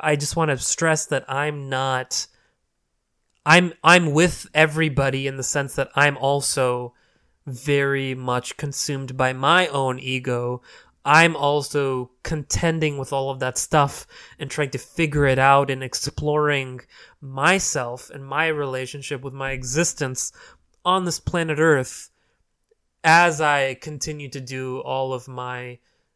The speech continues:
you know, tasks. Like, I, I have a job, I have a family,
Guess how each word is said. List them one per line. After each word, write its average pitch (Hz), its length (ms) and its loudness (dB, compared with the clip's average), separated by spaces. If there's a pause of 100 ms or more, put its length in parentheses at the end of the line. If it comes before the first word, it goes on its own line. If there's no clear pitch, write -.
(120)
you 147 100 -8
know, 127 400 -10 (260)
tasks. 202 560 0
Like, 139 160 -6
I, 131 300 -4
I 135 40 -6
have 139 180 -8
a 123 40 -12
job, 139 600 0
I 127 120 -6
have 127 280 -6
a 127 40 -10
family, 131 720 -6